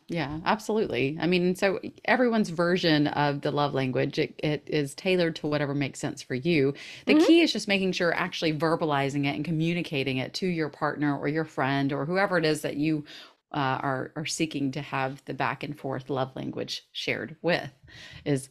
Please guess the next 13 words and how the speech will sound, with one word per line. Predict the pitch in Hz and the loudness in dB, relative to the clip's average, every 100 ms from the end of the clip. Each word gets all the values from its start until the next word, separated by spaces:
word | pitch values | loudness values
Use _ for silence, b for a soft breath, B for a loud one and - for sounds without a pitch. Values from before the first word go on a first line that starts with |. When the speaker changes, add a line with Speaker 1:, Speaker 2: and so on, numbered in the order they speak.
| - | -8
Speaker 1:
actually | 147 - 143 | -8 -6 -10
talking | - 156 151 123 | -6 -6 -6 -8
about | 120 - | -6 -6
it | - - | -6 -6
and | 160 | 0
not | 165 165 | 0 0
assuming | 175 - - 180 165 147 139 | -4 -6 -2 0 2 2 2
that | 139 147 | -2 0
mind | 151 147 156 | 2 4 2
reading | 139 139 131 127 | 0 -2 -2 -4
is | 127 | -6
taking | - 127 135 | -10 -10 -10
place. | 131 170 - - - | -8 -8 -8 -14 -20